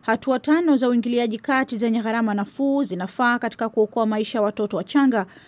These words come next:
ikiwa ni pamoja na kunyonyesha maziwa ya mama, mbinu ya kuwafufua watoto wachanga, kuzuia na kutibu maambukizo,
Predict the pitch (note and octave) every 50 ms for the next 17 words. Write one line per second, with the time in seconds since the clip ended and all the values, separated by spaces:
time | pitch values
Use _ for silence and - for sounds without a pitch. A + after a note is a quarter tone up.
0 | - _ - G3+ F#3+ F#3 B3+ B3 B3 A#3+ - - A#3 A#3 C4 D4 D#4 C4+ C4+ B3
1 | B3 - - A#3+ A#3 A#3 A#3 A#3+ B3+ C4 - B3 A3 G#3+ G#3+ G#3 F#3+ A#3 A#3 G#3+
2 | G3+ F#3 F#3+ A3 A#3+ B3+ A#3+ A#3+ A#3 A3+ A3+ - - - - _ - G3+ A3 G#3+
3 | C4+ D4 D4 C#4 C#4 B3 A#3+ - B3+ A#3 A#3 - A3+ - - B3+ A#3+ A3 G#3+ G#3+
4 | - A#3+ G#3+ G#3+ G#3+ F3+ F#3+ - - C#4 B3 B3+ B3 A#3 A#3 A3+ G#3+ - - _
5 | _ _ - G3 G3 - G3 G3+ A#3 B3+ C4 B3+ B3 A#3+ A#3 A3 - A3 - -
6 | D4 D4+ C#4 C4 G#3+ A3 G#3 G3 F3 E3 E3+ - - B3+ B3 G3 A#3+ A3+ A3 G#3+